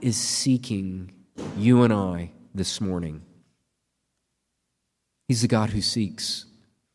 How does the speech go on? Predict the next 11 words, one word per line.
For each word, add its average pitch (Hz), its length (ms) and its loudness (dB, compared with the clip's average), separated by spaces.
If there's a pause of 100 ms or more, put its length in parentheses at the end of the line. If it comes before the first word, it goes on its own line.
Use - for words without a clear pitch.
(800)
The 123 80 4
one 139 460 6
that 123 120 6
we 139 240 6
seek 120 380 4
is 107 120 2
actually 117 480 0
searching 104 600 -4
and 92 120 -6
seeking 101 460 -2
us 87 500 -8